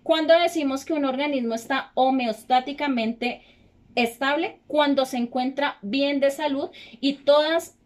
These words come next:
sus funciones vitales están al cien por ciento.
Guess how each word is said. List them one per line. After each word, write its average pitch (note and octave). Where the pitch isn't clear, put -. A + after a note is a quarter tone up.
sus -
funciones D#4
vitales C4
están G3+
al G3+
cien D4+
por F3+
ciento. -